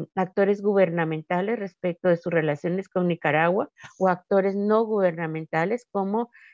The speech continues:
eh, la banca internacional. Es decir, que un mecanismo con esta naturaleza, de esta naturaleza, em, como el mecanismo extraordinario que existe, por ejemplo, ahora para Venezuela,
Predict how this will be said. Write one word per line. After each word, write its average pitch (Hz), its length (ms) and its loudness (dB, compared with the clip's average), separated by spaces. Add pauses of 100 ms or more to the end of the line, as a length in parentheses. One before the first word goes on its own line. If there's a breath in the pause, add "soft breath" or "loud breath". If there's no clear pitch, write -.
(140 loud breath)
eh, 180 160 2
la 170 160 4
banca 170 600 0 (1000)
internacional. 180 960 -2 (480 soft breath)
Es 185 200 -2
decir, 220 420 -2
que 190 340 -2 (460)
un 214 140 -2
mecanismo 220 680 -2
con 170 160 -4
esta 180 260 -2
naturaleza, 196 880 -2 (120)
de 185 120 0
esta 185 200 0
naturaleza, 180 760 -2 (600 soft breath)
em, 170 440 -2 (480)
como 190 220 2
el 175 60 2
mecanismo 180 520 0
extraordinario 180 680 -2
que 190 80 -8
existe, 190 360 -8
por 190 140 -4
ejemplo, 180 380 -2
ahora 185 320 2
para 180 220 2
Venezuela, 160 720 -4